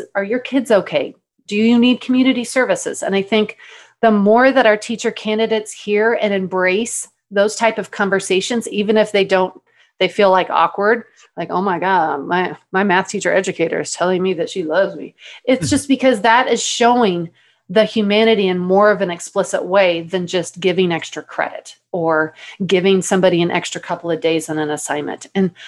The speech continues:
Speaker 1: I am, like, hoping, hoping, hoping that it is these practices that they'll take up,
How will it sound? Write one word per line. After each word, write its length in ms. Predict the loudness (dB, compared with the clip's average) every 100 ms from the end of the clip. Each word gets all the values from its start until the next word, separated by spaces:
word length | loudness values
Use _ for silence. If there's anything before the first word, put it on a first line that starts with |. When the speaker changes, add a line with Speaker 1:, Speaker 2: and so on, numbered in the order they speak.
| -2
Speaker 1:
I 140 | 2
am, 240 | 2 0 -6 _ _ -4
like, 260 | -2 -2 -6
hoping, 500 | -12 0 2 2 0
hoping, 360 | 0 -2 -2 -4
hoping 480 | -4 -4 -4 -6 -6
that 260 | -2 0
it 120 | 0
is 220 | -2 -6 -6
these 340 | 0 0 0
practices 720 | -2 -2 -2 -6 -4 0 0 0
that 160 | -4 -2
they'll 140 | -4
take 340 | -2 -2 0
up, 360 | 0 0 -2